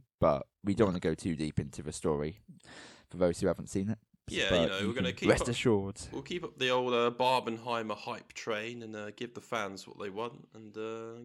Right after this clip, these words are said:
Speaker 2: give our thoughts, which won't be controversial at all, 'cause there's been no controversies about this film at all.
Speaker 1: Yes. So, first of all, a little disclaimer.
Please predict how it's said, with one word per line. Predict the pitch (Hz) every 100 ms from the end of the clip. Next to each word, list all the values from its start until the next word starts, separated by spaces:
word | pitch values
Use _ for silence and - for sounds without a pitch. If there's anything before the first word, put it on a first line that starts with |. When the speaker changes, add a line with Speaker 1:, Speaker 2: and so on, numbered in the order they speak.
| 120
Speaker 2:
give | -
our | 135 131 131 131 _ _
thoughts, | - - 208 160 -
which | - - - -
won't | - 214
be | 110
controversial | 104 104 - 104 95 -
at | 92 92
all, | 127 131
'cause | 120 95 92 - -
there's | 101
been | 92 95
no | 127
controversies | 135 98 - - 87 92 90 87
about | 85 82 76
this | -
film | - 92 90
at | 101 95 -
all. | 92 - - _ _ _ _ _ _ _ _ _ _ _ _ _ _ _ _ _ _ _ _ _ _ _ _ -
Speaker 1:
Yes. | 82 110 107 - - _ _ _ - - - - -
So, | - 160 127 90 _
first | - 143 139
of | 117
all, | 110 87 - _ _ _ - -
a | 107
little | 127 113
disclaimer. | 113 107 - 113 104 151